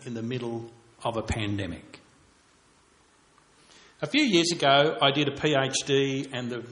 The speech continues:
research question was trying to work out what the distinctive contribution of Christian faith was to international development programs. And one thing that the research discovered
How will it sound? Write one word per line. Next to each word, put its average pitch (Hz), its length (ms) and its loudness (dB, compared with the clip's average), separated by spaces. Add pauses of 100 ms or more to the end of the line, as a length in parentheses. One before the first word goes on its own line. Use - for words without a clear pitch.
research 151 500 -4
question 143 560 -2
was 120 240 -4 (360)
trying 180 500 4
to 160 100 0
work 147 400 2
out 139 420 0
what 156 360 2
the 151 100 -2
distinctive 160 680 0
contribution 139 800 -2
of 117 160 -8
Christian 131 400 -2
faith 127 460 0
was 117 280 0 (140)
to 117 200 -4
international 123 540 -6
development 107 500 -6
programs. 101 640 -8 (2500)
And 131 400 2 (960)
one 190 260 6
thing 147 460 2
that 135 160 -2
the 143 100 0
research 131 560 2 (760)
discovered 139 760 2